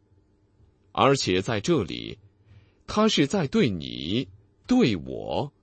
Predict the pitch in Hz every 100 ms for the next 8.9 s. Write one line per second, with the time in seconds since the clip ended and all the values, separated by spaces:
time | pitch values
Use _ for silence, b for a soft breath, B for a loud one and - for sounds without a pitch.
0 | _ - B B 151 147 139 - 147 233
1 | 247 87 69 90 - 165 151 120 110 110
2 | 190 247 123 85 113 104 107 - 214 98
3 | - 82 71 67 50 B B - 147 202
4 | 262 120 101 - 113 120 110 135 240 233
5 | - 58 57 62 - 82 - _ _ _
6 | _ _ _ _ _ _ _ _ _ -
7 | - 113 135 98 76 80 107 - 117 151
8 | 90 104 226 139 67 - 82 62 57